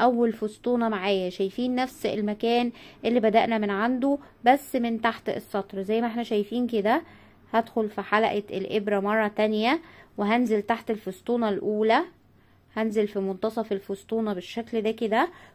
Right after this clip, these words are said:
وهسحب الخيط وكمان هطلع من الحلقة اللي على الإبرة، يعني هقفل بمنزلقة وهسحب الخيط وهقصه.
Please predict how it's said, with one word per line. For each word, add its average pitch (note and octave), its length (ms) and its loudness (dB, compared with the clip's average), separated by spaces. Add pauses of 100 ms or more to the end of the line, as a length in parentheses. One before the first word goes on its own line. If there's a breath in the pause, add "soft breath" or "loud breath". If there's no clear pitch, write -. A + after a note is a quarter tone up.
وهسحب G#3 520 -2
الخيط A#3+ 760 -2
وكمان A3 500 -2
هطلع A3 360 -2
من G#3+ 180 -2
الحلقة A3 420 0
اللي G3+ 160 0
على F3+ 180 -2
الإبرة، G#3+ 480 0 (300 loud breath)
يعني G#3+ 340 0
هقفل G#3 380 -2
بمنزلقة G#3+ 960 2 (1500 soft breath)
وهسحب C4 480 0
الخيط B3 540 -2
وهقصه. - 520 -4